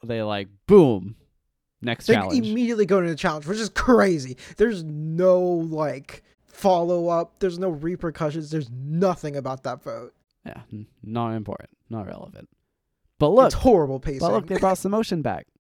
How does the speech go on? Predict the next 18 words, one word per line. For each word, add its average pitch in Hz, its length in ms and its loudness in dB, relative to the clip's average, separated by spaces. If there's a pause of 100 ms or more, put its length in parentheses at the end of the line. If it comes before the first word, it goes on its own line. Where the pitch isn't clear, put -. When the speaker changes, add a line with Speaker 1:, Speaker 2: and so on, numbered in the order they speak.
(180)
Speaker 2:
Yo, 202 260 4
Samotion! 262 400 6
Speaker 1:
And 247 400 2
guess - 180 -2
Speaker 2:
Samotion 240 300 2
Speaker 1:
who 285 80 4
Speaker 2:
Pog! 254 340 8
Speaker 1:
didn't 196 140 0
Speaker 2:
I - 20 -2
love 247 200 0
Speaker 1:
three 240 240 0
D 262 80 -2
Speaker 2:
Samotion! 214 220 -2
Speaker 1:
print 147 340 -2
the 139 220 -4
entire 135 580 -4
Samotion 131 680 -4
puzzle? 101 480 -8